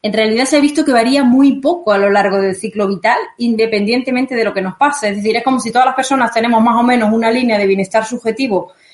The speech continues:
que efectivamente también nos vamos trabajando, ¿vale? Pero tenemos una línea más o menos estable. Y lo que pasa afuera, es verdad que a veces, pues si nos pasa una desgracia muy importante, perdemos un ser querido muy importante, lo va a bajar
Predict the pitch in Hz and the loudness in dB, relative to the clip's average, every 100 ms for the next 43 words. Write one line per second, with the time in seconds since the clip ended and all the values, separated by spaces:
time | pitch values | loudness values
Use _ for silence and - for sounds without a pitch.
0 | _ - 226 220 240 254 269 240 202 190 | _ -4 -2 -2 0 0 2 0 0 0
1 | 220 220 220 - 196 180 226 285 247 - | 0 2 0 2 2 2 2 2 2 0
2 | - 202 190 - - 214 220 269 277 262 | -4 -4 -4 -2 -4 -2 0 2 2 2
3 | 269 233 208 240 254 240 226 285 285 247 | 0 0 0 0 0 -2 -2 0 0 0
4 | 262 - - - - _ 240 240 233 226 | -6 -8 -20 -20 -20 _ -2 0 0 0
5 | 294 349 339 349 311 320 220 233 233 262 | 2 2 2 2 2 2 0 -2 0 0
6 | 247 - - 190 226 226 262 285 214 196 | 0 -4 -4 0 0 -2 -4 -4 -6 -6
7 | 185 185 208 214 202 190 196 208 208 214 | -6 -4 -2 -2 -2 -2 -2 0 0 0
8 | 208 202 220 226 233 226 202 202 208 220 | -2 0 0 0 -2 0 2 2 2 0
9 | 208 202 196 202 214 208 214 208 208 208 | 0 -2 0 0 0 0 0 -2 -2 -2
10 | 226 220 247 - 208 214 202 208 208 208 | -2 -2 -6 -6 -6 -2 2 2 2 2
11 | 208 | 2